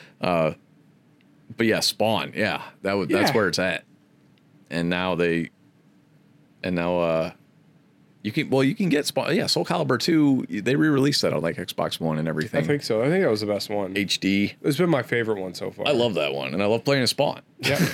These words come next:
Speaker 1: <laughs>
Speaker 2: Oh yeah, dude, Spawn was brutal.
Speaker 1: Yeah, he just looks cool. Uh, and th-, oh, then Todd McFarlane's action figure line. Like, he basically kickstarted all these detailed figures that we have now without McFarlane Toys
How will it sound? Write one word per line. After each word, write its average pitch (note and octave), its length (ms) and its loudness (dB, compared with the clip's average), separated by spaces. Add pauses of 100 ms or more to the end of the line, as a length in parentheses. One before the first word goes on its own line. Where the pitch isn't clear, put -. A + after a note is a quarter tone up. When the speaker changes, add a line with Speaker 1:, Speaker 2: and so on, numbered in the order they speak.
(180)
Speaker 1:
<laughs> D3 220 -2
Speaker 2:
Oh G3 100 2
yeah, A3+ 160 2
dude, C3+ 180 0
Spawn F#3 220 2
was G#2+ 100 0
brutal. G2+ 640 2 (120)
Speaker 1:
Yeah, G2+ 280 0 (420)
he - 60 -10
just - 240 -8
looks A#2 240 0
cool. A2 400 2 (1000)
Uh, D2+ 260 -2 (300)
and C3 120 0
th-, F#3+ 120 -2
oh, F#3 100 0
then A#3+ 340 0
Todd G#3+ 220 0
McFarlane's G#3 460 0
action F#3 360 -2
figure A#2 260 2
line. D#2 360 -2 (420)
Like, B2+ 140 -6 (120)
he B2 320 -2
basically D#3+ 460 0
kickstarted A2+ 760 0
all A#2 160 2
these C3 220 4
detailed B2 560 2
figures G#2+ 420 0
that D#2+ 140 0
we F2+ 100 2
have G#2 260 -2
now D2 340 -4
without G#2+ 300 0
McFarlane A2 520 0
Toys G2 480 2